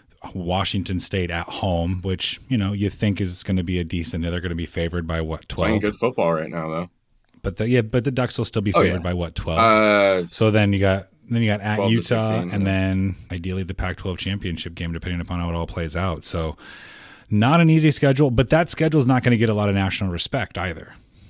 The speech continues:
Speaker 2: No, because it is, it, it's tougher than, I mean, the Pac-twelve just shoots themselves in the foot, especially when as a conference they come out of the gates kinda slow like this year. When you, you know, you lose some of those, uh,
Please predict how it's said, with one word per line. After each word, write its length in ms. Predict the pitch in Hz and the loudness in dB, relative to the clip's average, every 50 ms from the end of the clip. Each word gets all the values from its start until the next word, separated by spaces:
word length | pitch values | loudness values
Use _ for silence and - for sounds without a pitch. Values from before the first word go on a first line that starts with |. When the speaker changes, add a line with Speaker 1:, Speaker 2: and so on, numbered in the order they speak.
| - - - | -20 -18 -4
Speaker 2:
No, 360 | - - 147 147 147 143 143 | 4 8 10 10 12 10 8
because 400 | 139 139 127 - 156 143 135 123 | 6 2 2 4 4 4 4 4
it 100 | 135 127 | 2 4
is, 380 | 120 127 123 123 120 110 - - _ | 4 6 6 4 4 2 -4 -6 _
it, 200 | 107 107 104 - - - - | 2 2 2 0 -4 -10 -2
it's 260 | 110 110 101 - - - - | -2 -2 -2 -2 -6 -12 -8
tougher 540 | - - 120 123 117 - 123 113 113 110 104 | 0 2 2 2 2 2 2 4 4 4 4
than, 280 | 104 104 101 98 95 92 110 110 113 - | 2 2 0 0 -2 -6 -10 -12 -6 -4
I 60 | 117 | 0
mean, 240 | 117 131 135 131 127 | 2 4 4 4 4
the 80 | 120 107 | 2 2
Pac-twelve 520 | - 135 135 131 - - 131 127 117 107 | 4 2 2 2 2 0 0 0 0 0
just 120 | 104 92 | -4 -4
shoots 260 | - - 127 113 104 - | -4 -2 -2 -4 -2 -2
themselves 400 | 107 104 90 - 101 101 95 98 | -2 -2 0 2 2 2 0 -2
in 60 | 95 | -4
the 80 | 92 | -6
foot, 220 | 87 - 101 98 85 | -4 -2 -2 -2 0
especially 420 | 80 - - 117 117 113 - 139 123 | -2 0 2 4 4 4 2 0 0
when 200 | 117 113 107 101 | 0 0 0 0
as 260 | - 101 104 107 98 | 0 0 0 0 -2
a 60 | 95 | -4
conference 500 | - - 98 98 98 90 104 98 92 87 | -4 -2 -2 -2 0 -2 -2 -4 -4 -4
they 140 | 92 92 85 | -4 -4 -4
come 200 | - 98 90 90 | -2 -4 -2 0
out 160 | 87 87 87 | 0 0 0
of 60 | 87 | -2
the 80 | 85 85 | -2 -2
gates 280 | 82 85 85 87 - | -2 -2 -2 -2 -4
kinda 220 | - - 104 101 104 | -4 -4 -4 -2 -4
slow 320 | - - 107 104 104 104 107 | -4 -2 0 2 2 4 4
like 200 | 101 104 101 - | 2 2 0 0
this 240 | 113 110 104 - | -2 -2 -2 -2
year. 300 | - 113 110 110 110 107 _ _ - - _ _ | -2 -2 0 -2 -2 -4 _ _ -20 -20 _ _
When 140 | - 98 | -6 -4
you, 320 | 98 95 95 95 95 92 92 | -2 -2 0 0 -2 -2 -4
you 180 | 90 95 107 | -4 -2 -2
know, 80 | 104 101 | -2 -2
you 160 | 95 92 90 | -2 -4 -4
lose 300 | 92 98 104 107 107 - | -2 0 2 2 2 0
some 140 | - 107 104 | 0 -2 -2
of 80 | 98 95 | 0 0
those, 520 | 95 92 92 92 92 90 90 85 - - _ _ _ _ - - _ _ _ _ - | 0 2 2 2 0 0 -2 -6 -10 -12 _ _ _ _ -20 -20 _ _ _ _ -4
uh, 420 | 95 92 87 85 82 80 82 73 | -2 0 0 0 0 -2 -4 -6